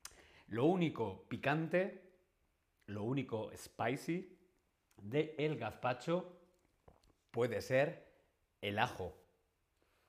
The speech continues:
Si le pones ajo, puede ser spicy, puede ser picante, pero si no le pones ajo, el gazpacho no es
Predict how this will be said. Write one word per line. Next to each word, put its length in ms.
Si 180
le 120
pones 340
ajo, 480
puede 240
ser 320
spicy, 580
puede 280
ser 240
picante, 680
pero 260
si 140
no 120
le 120
pones 320
ajo, 480
el 200
gazpacho 760
no 380
es 360